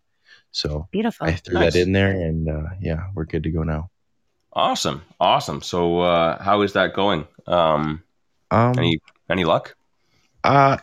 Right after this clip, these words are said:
Speaker 1: I've had a couple people reach out. Some people are just going over and looking at it. Uh, the only problem is, is, like, it's in a small town, right? So,
Speaker 3: <clears throat>
Speaker 1: um, I, I knew that when I put under contract, it would have to be at a good price.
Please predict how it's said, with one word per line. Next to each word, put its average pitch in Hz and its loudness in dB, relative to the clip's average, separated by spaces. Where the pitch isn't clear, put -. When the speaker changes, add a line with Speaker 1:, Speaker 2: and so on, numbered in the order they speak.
Speaker 1:
I've 127 4
had 165 4
a 147 4
couple 131 0
people 123 2
reach 107 4
out. 101 4
Some 104 4
people 107 4
are 104 6
just 101 0
going 92 4
over 90 4
and 87 2
looking 85 -2
at 95 0
it. 123 -2
Uh, 90 6
the 95 4
only 131 8
problem 104 4
is, 101 6
is, 101 4
like, 95 4
it's - 0
in 139 4
a 147 2
small 139 0
town, 90 0
right? 82 0
So, 82 2
Speaker 3:
<clears throat> - -6
Speaker 1:
um, 82 2
I, 123 4
I 117 6
knew 120 8
that 147 6
when 127 4
I 123 6
put 113 4
under 107 6
contract, 101 2
it 80 0
would 95 6
have 95 2
to - -20
be 92 4
at 85 4
a 85 2
good 78 -4
price. 80 -2